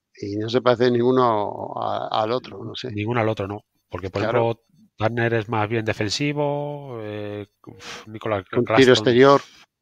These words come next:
Speaker 1: con cierto tiro exterior.
Speaker 2: Sí, pero, uf, es que se parecen todos un huevo a una castaña, ¿no? Por así decirlo.
Speaker 1: Claro, es, es claro, yo, yo veo esta lista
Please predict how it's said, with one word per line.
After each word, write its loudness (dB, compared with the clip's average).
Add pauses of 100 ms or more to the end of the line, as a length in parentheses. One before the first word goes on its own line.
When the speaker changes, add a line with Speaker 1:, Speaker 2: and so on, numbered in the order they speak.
(320)
Speaker 1:
con -10
cierto -4
tiro -6
exterior. -4
Speaker 2:
Sí, -2
pero, -4
uf, -8 (800)
es -10
que -8
se -8
parecen -2
todos -6
un -6
huevo 0
a -2
una -4
castaña, -4
¿no? -10
Por -8
así -10
decirlo. -12 (500)
Speaker 1:
Claro, 0
es, -8
es -8
claro, 2
yo, -2 (160)
yo 2 (100)
veo 0
esta -2
lista -4